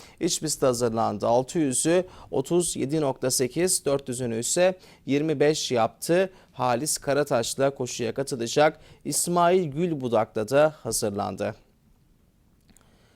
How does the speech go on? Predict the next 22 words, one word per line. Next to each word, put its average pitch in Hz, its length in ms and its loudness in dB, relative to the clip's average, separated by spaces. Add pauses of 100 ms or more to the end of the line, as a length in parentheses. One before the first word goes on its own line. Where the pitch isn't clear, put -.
(460)
Üç - 260 -4
numaralı 185 680 2
El 160 260 4
Andalus 170 600 2
iç - 240 -6
pistteki 151 380 -2
sprintinde 147 960 0 (440)
altı 160 360 6
yüzü 160 320 0
kırk, 160 380 4 (380)
dört 165 260 8
yüz 160 160 -2
yirmi 165 240 2
altı 151 280 4
nokta 131 440 2
dört, 165 440 4
iki - 220 -4
yüzünü 131 360 0
ise 170 420 4 (400)
on 196 180 8
üç - 280 0
yaptı. 170 640 4